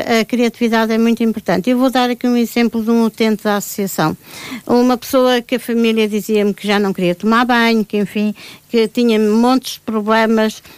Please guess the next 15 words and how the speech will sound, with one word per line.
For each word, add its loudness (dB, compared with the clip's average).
a 0
nível 2
mesmo 2
higiênico. 0
E 2
nós 2
começámos 0
a 0
fazer 0
com 0
elas, 0
com, -8
com -8
essa -6
senhora, -2